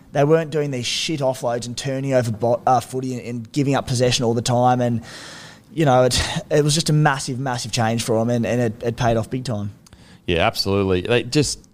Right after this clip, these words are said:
Speaker 2: they, they were playing like the team that we know. You know, like, th-, this is the Raiders that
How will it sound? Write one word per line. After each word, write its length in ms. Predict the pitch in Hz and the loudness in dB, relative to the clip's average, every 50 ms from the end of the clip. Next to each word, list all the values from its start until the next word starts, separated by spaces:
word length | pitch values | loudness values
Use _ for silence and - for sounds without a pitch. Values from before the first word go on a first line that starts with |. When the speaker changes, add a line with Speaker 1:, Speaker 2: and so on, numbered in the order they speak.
| _ _ _ | _ _ _
Speaker 2:
they, 260 | - 127 131 139 117 | -2 0 0 0 0
they 180 | - - 120 127 | 2 2 4 4
were 100 | 127 120 | 4 2
playing 460 | - - - 143 156 175 170 143 123 | 0 -4 -2 0 2 2 4 4 4
like 200 | 117 110 113 113 | 4 4 4 2
the 80 | - 120 | -2 -6
team 300 | - - 123 117 120 117 | -4 0 0 2 2 0
that 100 | 113 - | 0 -2
we 140 | 113 110 110 | -2 -2 -2
know. 320 | 101 98 117 131 120 98 | -2 0 2 4 4 4
You 160 | 85 82 87 90 | 2 0 0 0
know, 140 | 95 98 | 2 4
like, 200 | 101 98 95 95 | 4 4 4 2
th-, 140 | 117 110 95 | -2 -4 -4
this 360 | 117 107 107 139 151 - - | -4 0 2 2 2 4 4
is 160 | 156 139 117 - | 2 2 2 2
the 100 | 123 117 | 2 4
Raiders 460 | 107 104 110 123 117 101 98 92 - | 4 6 6 6 6 4 2 2 2
that 240 | - 95 92 92 - | 2 2 2 0 -4